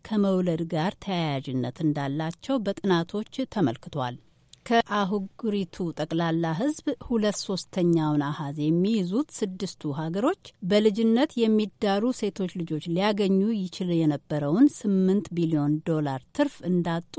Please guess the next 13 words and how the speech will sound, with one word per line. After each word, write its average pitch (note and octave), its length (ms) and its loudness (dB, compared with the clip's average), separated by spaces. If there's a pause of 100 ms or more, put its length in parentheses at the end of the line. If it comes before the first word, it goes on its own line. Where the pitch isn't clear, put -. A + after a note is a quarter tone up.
(540)
የዓለም B3+ 300 4
ባንኩ G3+ 440 0
ጥናት B3+ 380 0
ያመለክታል። C3 720 -4 (240)
የሕፃናቱ F3+ 640 0 (120)
መዳር E3+ 440 -2
በዚሁ A3 460 -2
ከቀጠለ C#3 580 -6
ደግሞ E3 260 0 (680)
እነዚህ G#3+ 360 4
ሀገሮች A3+ 440 0
የሚያጡት G#3 680 2
የገቢ F3 340 2